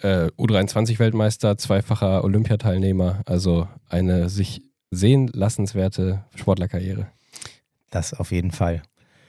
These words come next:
Speaker 2: Ja, soweit eigentlich zum Wochenende. Gibt's noch was? Da eigentlich nicht. Also es gab noch die, ähm, Challenge Xiamen. Ähm, da hat Sarah Perez-Sala gewonnen vor Emilia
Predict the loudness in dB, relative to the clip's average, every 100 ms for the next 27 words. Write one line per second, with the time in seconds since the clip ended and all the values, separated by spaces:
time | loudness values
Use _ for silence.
0 | _ _ _ _ 0 6 6 6 6 4
1 | 4 2 2 0 2 2 2 0 0 0
2 | -2 -10 -8 -2 0 0 2 2 0 -4
3 | -10 -12 -18 -20 _ _ _ _ _ _
4 | -8 -4 -2 -4 -4 0 0 -2 -14 -12
5 | -4 -2 -2 -6 -14 -20 -6 0 2 2
6 | 0 0 0 2 2 0 0 0 0 0
7 | -2 -2 -4 -6 -8 -12 -4 0 2 0
8 | -2 -6 -10 -10 -12 -10 -4 -2 0 0
9 | 2 0 -2 -10 -20 -20 -2 2 2 0
10 | 0 -2 -2 -2 0 0 0 -2 0 0
11 | 2 0 0 0 0 -2 0 2 2 2